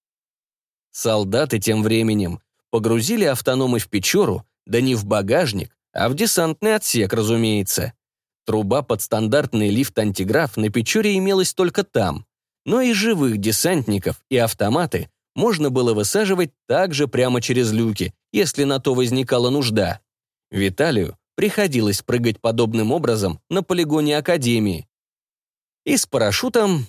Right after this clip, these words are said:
и с ранцем. Собственно, любому пилоту приходилось еще в бытность курсантом. К выпуску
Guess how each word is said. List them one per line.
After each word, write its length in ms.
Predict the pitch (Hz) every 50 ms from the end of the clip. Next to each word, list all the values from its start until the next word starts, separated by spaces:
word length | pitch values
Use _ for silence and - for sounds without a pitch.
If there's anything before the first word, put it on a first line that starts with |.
| - _ -
и 160 | - 143 -
с 100 | 233 -
ранцем. 540 | 220 170 165 190 196 - - 104 85 - - _ _ _ _ _ _ _ _ _ _ _ _ _ _ _ _ _ _ _ -
Собственно, 760 | - - 240 240 - - - 196 214 214 214 208 208 - -
любому 640 | - 190 202 233 226 185 165 170 156 139 127 123 117
пилоту 420 | 135 123 123 170 185 - - 113
приходилось 680 | 107 123 120 107 - 113 110 117 127 123 117 113 - -
еще 340 | 123 117 - - 131 123
в 60 | 117 113
бытность 420 | 113 123 117 - 127 117 113 -
курсантом. 760 | - 143 135 - - - 123 113 113 107 92 90 82 85 - - _ _ _ _ _ _ _ _
К 100 | - 90
выпуску 600 | 101 143 135 - 104 - - - 90 90 -